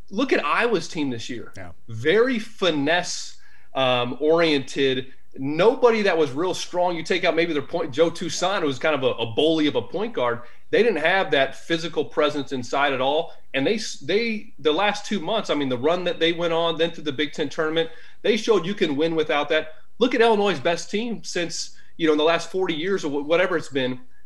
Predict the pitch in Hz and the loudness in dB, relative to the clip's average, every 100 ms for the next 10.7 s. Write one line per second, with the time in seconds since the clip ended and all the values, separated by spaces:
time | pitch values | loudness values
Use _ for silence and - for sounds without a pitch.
0 | - - - 214 214 190 180 - 180 - | -12 -12 -4 0 2 2 0 -4 -4 -4
1 | 185 170 147 175 175 151 117 - - 156 | -2 -2 -2 -2 0 0 -2 -8 -8 0
2 | 254 269 220 160 185 220 175 123 165 165 | 0 2 0 -2 -4 -4 -4 -2 0 0
3 | - - 165 160 139 107 185 190 123 - | -2 -4 -4 -4 -8 -6 -6 -4 -6 0
4 | 190 247 247 202 - 190 185 156 165 170 | 0 2 0 -2 0 0 0 2 4 4
5 | 170 170 170 233 190 202 202 160 151 170 | 2 0 2 2 2 2 2 0 -2 -4
6 | - 165 156 160 156 131 151 180 170 165 | -4 -2 0 -2 -4 -4 -4 -4 -4 -6
7 | - - - 170 208 208 208 208 135 127 | -10 -12 2 2 4 2 2 0 -2 0
8 | 143 147 - 95 - - - 92 98 127 | 0 -2 -8 -8 -10 -10 -10 -10 0 4
9 | 127 120 127 170 143 123 123 175 - 185 | 4 4 0 0 0 0 0 0 -2 -4
10 | - 156 156 147 135 143 | 0 2 2 2 -2 -2